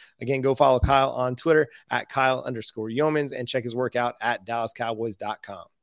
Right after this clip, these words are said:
And these days, every new potential hire can feel like a high-stakes wager for your small business. You want to be one hundred percent certain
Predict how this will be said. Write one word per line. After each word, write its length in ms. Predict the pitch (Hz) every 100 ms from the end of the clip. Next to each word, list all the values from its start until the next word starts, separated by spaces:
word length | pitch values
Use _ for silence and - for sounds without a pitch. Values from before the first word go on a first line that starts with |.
| _ _ _ _ _
And 80 | 127
these 200 | 147 220
days, 420 | 135 220 220 190 170
every 200 | - 185
new 100 | 180
potential 380 | 185 - 175 151
hire 240 | 120 151 147
can 120 | 139
feel 220 | - 165
like 180 | 147 -
a 80 | 101
high-stakes 760 | - 147 151 147 - 147 -
wager 340 | 120 139 143 127
for 160 | -
your 220 | 113 156
small 280 | 156 160 151
business. 540 | 123 156 143 160 147 131
You 80 |
want 140 | 156 165
to 40 |
be 80 | 123
one 160 | 117 113
hundred 200 | 156 160
percent 440 | 156 - 143 - _
certain 440 | - 147 131 120